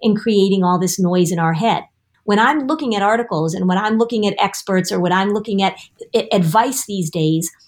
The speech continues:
about how to help your child with worry, very, very rarely do I see these articles say, "What we're trying to do is build the skill of tolerating uncertainty."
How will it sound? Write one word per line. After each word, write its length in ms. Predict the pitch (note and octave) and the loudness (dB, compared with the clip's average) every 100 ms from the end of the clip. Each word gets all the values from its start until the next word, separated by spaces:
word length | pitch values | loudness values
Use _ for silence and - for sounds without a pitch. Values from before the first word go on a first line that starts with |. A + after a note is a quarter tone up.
| _ G3+ | _ -2
about 280 | G3+ F#3 - | 0 0 -2
how 260 | - G#3+ | -2 0
to 80 | A3 | 0
help 260 | G3+ F#3+ - | -2 -4 -6
your 100 | E3+ | -8
child 380 | G3+ F#3 F#3 E3+ | -2 -2 0 -2
with 160 | E3+ | -4
worry, 520 | E3+ G3+ F#3+ D3+ E3+ _ _ _ _ _ _ _ _ - | -2 0 0 -4 -8 _ _ _ _ _ _ _ _ -4
very, 640 | F3+ B3 D4 D#4+ D#4 D4+ - | 0 0 0 0 -2 -2 -2
very 420 | F#3 A3+ A3+ A3 | 0 2 2 0
rarely 640 | F#3+ G#3 G3+ F#3+ E3 D#3+ D#3+ _ - | 0 0 0 0 0 -2 -4 _ -6
do 200 | F#3 G3+ | 0 2
I 160 | F#3+ F#3 | 4 0
see 720 | F#3 - A#3 G#3+ G#3+ G#3+ A3 _ _ _ _ _ _ - | -2 -4 -4 -4 -4 -6 -8 _ _ _ _ _ _ -2
these 280 | G3 A3 G3 | 2 2 2
articles 640 | - G3+ G#3 G3+ F3+ E3+ | 0 0 -2 -4 -4 -4
say, 720 | - C4 A#3+ E3+ D#3 D#3+ F#3 _ _ _ _ | -4 0 2 2 0 -2 -4 _ _ _ _
"What 340 | - F#3 A#3 A#3 | 0 2 2 0
we're 140 | A3 A#3 | -2 -2
trying 360 | A#3+ A3+ A3 | 0 0 0
to 100 | A3+ | -2
do 360 | F#3 G3+ F#3+ F#3 | -2 2 2 0
is 200 | G3 D#3+ | -2 -2
build 500 | E3 - G3+ A3 A3+ | 0 2 4 4 2
the 80 | A#3+ | -2
skill 600 | B3 - A#3 G3+ F#3+ F#3+ - | -4 -4 0 0 2 0 -4
of 140 | D#3+ | -4
tolerating 580 | F#3+ F3+ F3 F3+ E3 E3+ | 0 0 0 -2 -2 -2
uncertainty." 760 | E3 - E3+ - D3 - D#3+ | -2 -2 -4 -4 -6 -6 -10